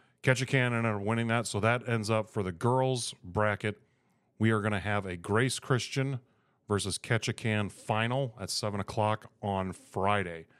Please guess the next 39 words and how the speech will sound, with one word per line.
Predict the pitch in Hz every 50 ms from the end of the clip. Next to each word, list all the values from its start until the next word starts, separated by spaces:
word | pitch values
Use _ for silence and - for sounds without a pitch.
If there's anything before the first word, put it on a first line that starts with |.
| _ _ _ -
the | -
twenty-ninth. | - - - 113 107 98 95 87 92 90 90 87 85 -
So | - - 101 95
that | 101 107 104 -
should | - 104 95
be | 101 98
a | 95
good | 90 101 98 90
one. | 90 85 82 - - - - _ _ _ _
Other | - 123 120 117
games, | 104 107 117 113 117 117 110 101
we'll | 101 95 101
have | 101 95
Monroe | 95 95 92 95 101 101 95
Catholic | - 113 107 101 101 - 107 95 85
versus | 95 101 95 87 98 - -
Palmer. | - - 139 131 127 127 123 123 117 - _ _ _ _ _ _ _ _ _
We'll | - 101 95
also | 92 - 92
have | 90 95 87 82 85
Bartlett | 110 110 110 104 104 104 101 101 -
versus | 104 95 101 98 - - 90 -
Crook | - - 113 101 -
County. | - - 120 113 110 107 107 107 104 - - _ _ _ _ _ -
And | 104
then | 98 95
we'll | 92
have | 95 95 90
Metlakatla | 95 104 107 101 98 92 - - 104 104 101 98 95 92 85
Bethel | 90 98 98 95 - 101 95 90 - _ _ _ _ _ -
to | -
start | 110 - - 107 95 92 -
things | 104 98 92 104
off | 101 95 87 -
for | - 92
the | 87
girls. | 82 80 95 90 85 85 82 -
So, | - 104 95 87
the, | 90 101 92